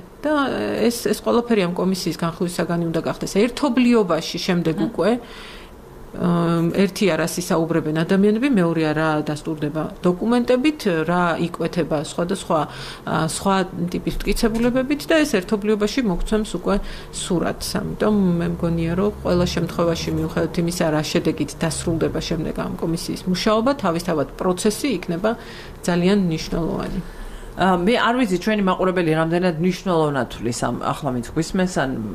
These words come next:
Speaker 2: მსმენელი ასევე, ა, და ვინც გვიყურებს, მნიშვნელოვნად თვლის ამ ამბავს, რამდენად მნიშვნელოვნად თვლის კი არა, უფრო სწორად, რამდენად სჯერა, რომ რაღაცის შეცვლა შესაძლებელია,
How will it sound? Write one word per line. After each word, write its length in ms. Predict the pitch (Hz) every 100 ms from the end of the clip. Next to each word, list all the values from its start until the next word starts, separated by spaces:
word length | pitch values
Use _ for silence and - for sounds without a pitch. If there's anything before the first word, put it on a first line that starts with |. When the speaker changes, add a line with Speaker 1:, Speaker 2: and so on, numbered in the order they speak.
| 78 78 85
Speaker 2:
მსმენელი 600 | - 185 170 147 123 147
ასევე, 380 | 143 - 135 143
ა, 280 | 147 139 120
და 160 | 120 127 127 117
ვინც 340 | 117 131 -
გვიყურებს, 520 | 156 156 180 226 - - - - - -
მნიშვნელოვნად 560 | 170 175 196 190 185
თვლის 320 | 185 185 156
ამ 160 | 147 139
ამბავს, 380 | 131 135 160 180
რამდენად 400 | 165 185 202 208
მნიშვნელოვნად 640 | 160 - 180 165 160 151 -
თვლის 400 | - 190 175 180 -
კი 180 | - 185
არა, 200 | 175 139
უფრო 240 | 131 -
სწორად, 320 | 160 - 165 156
რამდენად 440 | 156 160 175 175
სჯერა, 540 | - - 170 165 147 147
რომ 260 | 170 190
რაღაცის 380 | 151 139 139 170
შეცვლა 460 | - 160 143 - 147
შესაძლებელია, 920 | 143 127 - 123 127 123 120 113 131